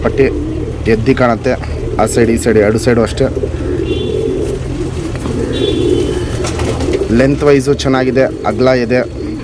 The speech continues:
ಗುಂಡು ತಲೆ, ಮೀಡಿಯಮ್ ಸೈಜ್ ಚೊಂಚು, ಬಿಡ್ಕೊಳಕ್ಕೆ ಒಂದು ಒಳ್ಳೆ ಅಕ್ಕಿ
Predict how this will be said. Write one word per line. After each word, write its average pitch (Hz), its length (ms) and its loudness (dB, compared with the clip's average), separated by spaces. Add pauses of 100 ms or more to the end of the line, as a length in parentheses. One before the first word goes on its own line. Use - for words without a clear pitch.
(4000)
ಗುಂಡು 139 320 6
ತಲೆ, 131 200 2 (440)
ಮೀಡಿಯಮ್ 139 380 4
ಸೈಜ್ 120 160 0 (100)
ಚೊಂಚು, 127 380 2 (1160)
ಬಿಡ್ಕೊಳಕ್ಕೆ 151 500 2
ಒಂದು 127 160 0
ಒಳ್ಳೆ 135 220 2
ಅಕ್ಕಿ 131 160 -2